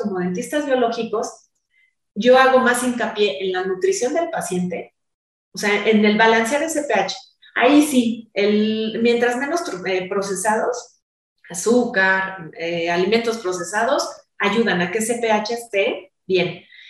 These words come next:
Eh, prefiero utilizar hidroxiapatita. De hecho, hay pastas comerciales que tienen en sus componentes hidroxiapatita. La, la hidroxiapatita es uno de los compuestos, es un mineral con lo, con el que están hecho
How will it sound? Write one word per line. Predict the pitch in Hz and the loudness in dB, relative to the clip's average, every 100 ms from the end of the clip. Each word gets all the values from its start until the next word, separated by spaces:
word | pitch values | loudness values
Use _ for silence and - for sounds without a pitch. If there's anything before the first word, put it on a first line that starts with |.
| - - _ | -20 -20 _
Eh, | 226 226 233 233 233 233 | 2 6 8 8 6 6
prefiero | 240 233 285 302 | 4 4 4 2
utilizar | 285 247 220 - 233 | 0 -6 -6 0 2
hidroxiapatita. | 240 226 220 - - - - 302 214 214 - _ _ - | 2 2 2 0 -2 -2 2 2 0 -6 -12 _ _ -4
De | 208 | 0
hecho, | 202 202 | 0 0
hay | 190 214 | 0 0
pastas | - 226 - - - - | 2 2 0 -4 -6 -6
comerciales | 262 240 233 247 - - - | -4 -4 -2 -2 -2 -6 -8
que | - | -4
tienen | 233 226 226 220 | 0 2 2 2
en | 196 | 0
sus | 185 - | -4 -6
componentes | 190 190 190 190 214 - | -6 -4 -6 -6 -8 -4
hidroxiapatita. | 196 175 175 165 - 196 196 180 - - - - - | -2 -2 -4 -8 -10 -10 -8 -10 -10 -18 -20 -20 -8
La, | 202 208 | 2 4
la | 226 226 220 220 | 6 4 2 2
hidroxiapatita | 220 226 - 220 226 - 247 269 269 269 | 4 2 2 -2 -2 -4 -4 2 2 2
es | 226 226 | 0 -2
uno | 233 233 | -2 0
de | 196 | 0
los | 180 | -2
compuestos, | 190 190 190 180 226 220 - 269 233 | -4 -6 -6 0 0 2 0 -2 -2
es | 220 | -4
un | 214 | 0
mineral | 220 208 196 226 349 - - | 2 2 2 0 -2 -6 -2
con | 208 190 | 0 2
lo, | 190 190 185 185 | 2 0 0 -2
con | 214 208 | 0 0
el | 202 | 0
que | 220 | 0
están | 220 240 240 | 0 0 0
hecho | 247 254 247 233 202 | 0 4 4 4 2